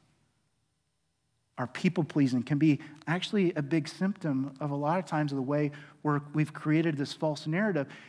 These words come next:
And another way that works itself out is we begin to ignore our own limitations. The limitations of our body, the limitations of the need for rest, our limitations for the need for Sabbath, because we believe everything depends on us.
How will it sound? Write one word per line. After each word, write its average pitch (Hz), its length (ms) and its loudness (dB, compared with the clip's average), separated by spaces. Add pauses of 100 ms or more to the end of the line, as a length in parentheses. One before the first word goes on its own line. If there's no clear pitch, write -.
And 170 140 -2
another 202 320 2
way 208 160 4
that 175 200 2
works 170 260 0
itself 170 360 0
out 202 380 2
is 160 120 0
we 175 200 0
begin 180 440 -2
to 165 60 4
ignore 190 680 0
our 185 220 0
own 190 360 0
limitations. 165 1040 -4 (840)
The 165 60 0
limitations 185 560 2
of 156 80 -2
our 160 120 4
body, 165 440 0
the 131 140 0
limitations 156 880 -2
of 147 240 -2 (200)
the 139 100 0
need 156 280 0
for 151 140 -2
rest, 151 400 0
our 151 80 0
limitations 160 580 0
for - 140 -4
the 139 100 -2
need 147 260 -2
for 147 120 -8
Sabbath, 180 560 -2 (400)
because 156 260 -2
we 170 100 4
believe 170 540 2
everything 180 580 -2
depends 165 460 -4
on 151 260 0 (160)
us. - 640 -6